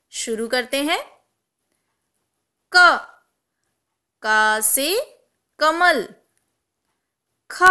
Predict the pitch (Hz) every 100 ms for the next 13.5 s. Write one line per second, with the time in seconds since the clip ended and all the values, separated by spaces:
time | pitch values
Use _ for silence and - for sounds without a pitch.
0 | 330 208 - _ _ _ _ _ _ _
1 | _ _ _ - 226 214 214 208 - 262
2 | 311 415 - _ _ _ _ _ _ _
3 | - 285 285 254 277 370 339 233 196 -
4 | - _ _ _ _ _ _ _ _ _
5 | _ _ _ 196 185 196 320 320 247 -
6 | _ _ _ _ _ _ _ _ _ 185
7 | 180 240 226 214 220 277 320 427 571 -
8 | _ _ _ _ _ 196 196 311 349 339
9 | 302 247 170 - _ _ _ _ _ _
10 | _ _ _ _ _ _ _ _ 196 233
11 | 359 349 208 - _ _ _ _ _ _
12 | _ _ _ _ 185 - 233 247 247 233
13 | - 254 339 440 _